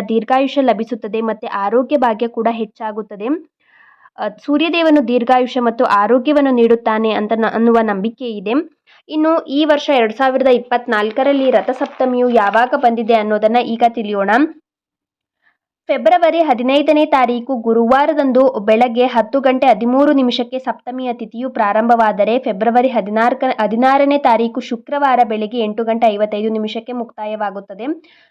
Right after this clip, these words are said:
ರಥಸಪ್ತಮಿ ದಿನದಂದು ವಿಶೇಷವಾಗಿ ಸೂರ್ಯದೇವನನ್ನ ಪೂಜಿಸುವುದರಿಂದ ಸೂರ್ಯ ಉದಯದ ಸಮಯವನ್ನು ನಾವು ಗಣನೆಗೆ ತೆಗೆದುಕೊಂಡು ಫೆಬ್ರವರಿ ಹದಿನಾರನೇ ತಾರೀಕು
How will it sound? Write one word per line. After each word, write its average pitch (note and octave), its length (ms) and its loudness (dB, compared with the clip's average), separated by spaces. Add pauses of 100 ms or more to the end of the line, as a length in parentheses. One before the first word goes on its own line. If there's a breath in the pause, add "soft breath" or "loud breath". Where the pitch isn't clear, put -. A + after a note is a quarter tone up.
(440 soft breath)
ರಥಸಪ್ತಮಿ D#4 800 0
ದಿನದಂದು C#4 480 2
ವಿಶೇಷವಾಗಿ C#4 640 0
ಸೂರ್ಯದೇವನನ್ನ C#4 720 2 (100)
ಪೂಜಿಸುವುದರಿಂದ A#3 720 -2 (180)
ಸೂರ್ಯ C4+ 260 2
ಉದಯದ B3+ 420 2 (320)
ಸಮಯವನ್ನು B3 460 -2
ನಾವು A3+ 240 2
ಗಣನೆಗೆ A#3 420 0
ತೆಗೆದುಕೊಂಡು A3+ 560 -2
ಫೆಬ್ರವರಿ A#3 480 0
ಹದಿನಾರನೇ B3 720 0
ತಾರೀಕು A3+ 720 -4